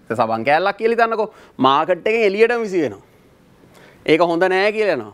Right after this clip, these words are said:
අලුත් සබන් වර්ගයක් හදාගෙන එනවා යා. ආයෙත් මේ පියවරේ ගිහිල්ලා උඩට එන අවස්ථා තියෙනවා. සමහර වෙලාවල් වලට සමහර ආයතන තියෙන්නේ වැහෙන්නම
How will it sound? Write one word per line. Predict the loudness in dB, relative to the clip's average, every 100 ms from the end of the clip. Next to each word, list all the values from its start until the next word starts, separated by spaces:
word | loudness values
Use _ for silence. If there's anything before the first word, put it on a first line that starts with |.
| -8
අලුත් | -2 0 2
සබන් | 4 4 4
වර්ගයක් | 0 0 0 0
හදාගෙන | -4 -2 -2 -4
එනවා | -10 -12 -14
යා. | -16 -18 -20 _ _ _ 0
ආයෙත් | 2 2 0
මේ | -4 -4
පියවරේ | -2 -2 0 0 0
ගිහිල්ලා | 0 0 0
උඩට | -2 -2
එන | 0
අවස්ථා | 0 -2 -2 -4
තියෙනවා. | -4 -16 _ _ -20 -20 _ -20 -20 -12
සමහර | -4 -2 2 2 2
වෙලාවල් | 4 4 2 2
වලට | 2 2
සමහර | 2 2 2
ආයතන | 2 0 -2 -6
තියෙන්නේ | -2 -2 0
වැහෙන්නම | -2 0 0 2 2